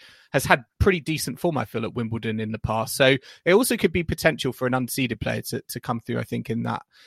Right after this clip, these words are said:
in that top segment. Um, yeah, given I, I have this sort of uncertainty around what, what Ruud, what form Ruud will actually be in, because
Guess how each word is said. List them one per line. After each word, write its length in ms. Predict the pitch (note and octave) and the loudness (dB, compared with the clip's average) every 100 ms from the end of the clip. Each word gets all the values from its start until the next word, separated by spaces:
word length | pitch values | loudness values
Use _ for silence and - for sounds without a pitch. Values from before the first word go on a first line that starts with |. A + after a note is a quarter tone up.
| _ | _
in 140 | C3+ B2+ | -6 -6
that 140 | - | -6
top 280 | - - - | -2 -2 0
segment. 560 | - A#2 - A#2 A2 - _ | 2 2 4 0 0 -6 _
Um, 400 | B2+ A#2+ A#2+ A#2 - - - | 0 2 0 -2 -6 -20 4
yeah, 160 | E3 C#3 | 8 8
given 260 | E3 C#3+ | 8 6
I, 120 | C#3+ C#3+ | 6 8
I 100 | C#3+ | 8
have 240 | F3 D3+ | 8 6
this 160 | D3 C3 | 6 0
sort 200 | - D3 B2 | 2 2 2
of 20 | C3+ | -2
uncertainty 640 | A#2 C#3+ C3 - A2 A#2 | 4 6 6 2 -2 0
around 360 | A#2 A2+ A2 - _ | 4 2 0 -8 _
what, 140 | - - | -14 -12
what 140 | C#3+ - B2 | -12 -12 -2
Ruud, 420 | B2+ B2 A2+ - _ _ _ _ _ | 4 4 4 -2 _ _ _ _ _
what 160 | A#3+ - | 2 2
form 420 | - E3 C#3+ B2+ | 10 12 12 8
Ruud 240 | C3 C3 | 6 6
will 140 | A#2+ B2+ | 6 6
actually 300 | - - A#2 | 4 0 0
be 240 | C3 A#2+ | 4 4
in, 220 | G#2 G#2+ - | 4 -2 -4
because 400 | C3 C#3+ B2+ | 4 6 6